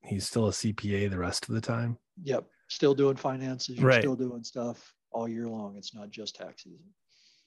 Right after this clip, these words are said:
Speaker 1: So if there was one, you know, 'cause I kinda threw too much in at one time, what are, what are some of the things that you have found that you go, "I can't compromise on that"?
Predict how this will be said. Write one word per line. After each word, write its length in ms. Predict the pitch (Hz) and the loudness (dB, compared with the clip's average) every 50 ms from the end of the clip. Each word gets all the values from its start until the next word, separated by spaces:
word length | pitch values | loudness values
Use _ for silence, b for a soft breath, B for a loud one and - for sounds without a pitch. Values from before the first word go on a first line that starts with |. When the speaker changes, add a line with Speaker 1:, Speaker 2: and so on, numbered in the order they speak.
| _ _ _ _ _ _ _ _ _ _ _ _ _ _ _ _ _ _ _ _ _ _ _ _ - | _ _ _ _ _ _ _ _ _ _ _ _ _ _ _ _ _ _ _ _ _ _ _ _ 0
Speaker 1:
So 200 | - - 185 180 | 8 10 10 12
if 60 | 156 | 12
there 140 | 175 202 208 | 12 12 12
was 180 | 214 208 185 | 12 12 10
one, 720 | 165 160 151 156 165 170 175 185 196 202 202 214 208 175 165 B B B B B B B B B B _ _ _ _ _ _ _ _ _ _ _ - | 8 8 8 10 10 10 10 12 10 10 10 8 6 4 2 B B B B B B B B B B _ _ _ _ _ _ _ _ _ _ _ -8
you 80 | - 151 | -4 -2
know, 160 | 143 131 131 | 2 2 2
'cause 120 | 123 - 139 | 2 2 2
I 160 | 127 120 120 | 2 2 2
kinda 580 | 117 - - - 135 131 131 120 117 110 113 - - - 151 - - | 0 -2 0 2 4 6 8 6 6 4 2 -4 -12 -14 -14 -12 2
threw 200 | - 147 135 127 | 4 6 6 6
too 180 | - - 139 | 4 2 4
much 320 | 123 117 113 110 - - 120 | 6 6 6 6 4 2 2
in 160 | 113 110 110 | 2 4 2
at 160 | 107 110 107 | 2 0 2
one 240 | 107 113 107 104 101 | 2 2 2 2 0
time, 520 | - 120 117 113 110 107 104 107 - - - _ _ | 0 0 0 0 0 0 -2 -2 -4 -6 -10 _ _
what 300 | 135 127 131 147 180 202 | -2 4 8 8 10 12
are, 280 | 226 233 220 202 - | 12 12 12 10 8
what 260 | - - 147 156 170 | 6 6 6 8 8
are 120 | 185 202 208 | 8 8 6
some 320 | - - - 190 180 175 | 4 6 4 6 8 8
of 240 | 170 160 151 143 139 | 6 6 4 4 4
the 220 | 139 135 131 127 | 6 8 6 6
things 360 | 120 - - 135 131 139 135 123 | 4 2 -2 0 2 2 0 2
that 120 | 127 120 | 0 0
you 180 | 113 120 123 127 | 2 2 4 6
have 160 | 127 120 113 | 4 4 2
found 400 | - - 120 113 110 113 113 110 | 0 2 2 4 4 4 4 2
that 140 | 113 110 120 | 0 0 2
you 180 | 120 123 123 120 | 2 2 2 2
go, 320 | 123 - 117 113 110 - | 4 4 4 4 4 2
"I 400 | - - 110 113 113 113 110 107 - | 2 0 -2 0 0 -2 -2 -4 -4
can't 260 | - 120 113 113 117 | -2 -2 0 0 -2
compromise 580 | - 110 110 131 - 117 92 80 82 85 85 87 | 0 0 0 2 2 2 0 0 -2 -2 -4 -4
on 140 | 82 82 | -6 -6
that"? 260 | 82 82 71 - - | -6 -6 -8 -8 -10